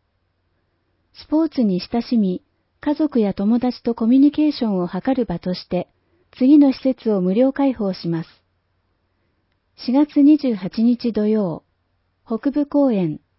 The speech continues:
体育館、九時から二十一時。屋内プール、九時三十分から二十時三十分。四月二十九日日曜祝日。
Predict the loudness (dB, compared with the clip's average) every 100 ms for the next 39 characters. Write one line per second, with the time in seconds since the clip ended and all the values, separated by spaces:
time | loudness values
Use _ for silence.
0 | _ -8 -2 -2 -4 -12 -6 -4 -4 -10
1 | _ -8 -6 -6 -6 -4 -2 -2 -2 -4
2 | -4 -6 -8 -8 -10 -12 _ _ _ _
3 | _ _ _ _ -10 0 2 4 2 -2
4 | -2 -2 -4 -8 -10 _ _ _ _ -6
5 | -4 -4 -2 -2 -2 -6 -6 -6 -4 -4
6 | -6 -8 -6 -4 -2 -2 -2 -6 -4 -4
7 | -4 -6 -6 -6 -6 -6 _ _ _ _
8 | _ _ _ _ _ _ _ _ _ _
9 | _ _ _ -2 0 0 2 2 2 2
10 | -2 0 0 0 -2 -8 -10 -6 -8 -4
11 | -2 0 -2 -6 -8 -8 -8 -10 -10